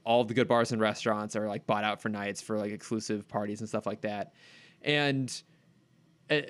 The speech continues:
as just, like, a fan who wants to go and just enjoy being there, like, it, it makes it harder and harder to do every year.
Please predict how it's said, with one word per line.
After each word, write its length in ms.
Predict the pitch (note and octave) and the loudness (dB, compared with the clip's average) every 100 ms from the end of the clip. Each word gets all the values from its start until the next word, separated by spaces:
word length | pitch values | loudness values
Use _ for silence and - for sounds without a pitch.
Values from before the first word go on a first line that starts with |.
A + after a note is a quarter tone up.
| - - - | -14 -16 -2
as 240 | D3+ C3 B2+ | 0 0 -4
just, 140 | C3 | 2
like, 160 | C#3+ - | 2 2
a 60 | C3+ | 0
fan 280 | C#3+ D3 | 2 4
who 80 | C#3+ | 6
wants 180 | B2+ B2 | 6 4
to 60 | A2+ | 4
go 180 | A#2 | 4
and 100 | A#2 | 6
just 140 | A2 A2 | 2 -2
enjoy 300 | G#2+ A#2 G#2+ | 4 4 6
being 240 | D#3 E3+ | 4 4
there, 180 | B2 A2+ | 4 6
like, 260 | G#2+ G#2+ - | 6 4 0
it, 120 | A#2+ | 0
it 140 | A#2 | 2
makes 240 | A#2 B2 B2+ | 4 2 2
it 60 | |
harder 340 | A2+ - A#2+ A2 | -2 0 0 0
and 80 | G#2 | 0
harder 240 | A2 G#2 | 0 0
to 80 | G2+ | -6
do 320 | F#2 A#2 A2+ | 0 4 4
every 320 | G2+ G2+ F#2 | 2 -2 -4
year. 280 | F2+ F2 | -4 -6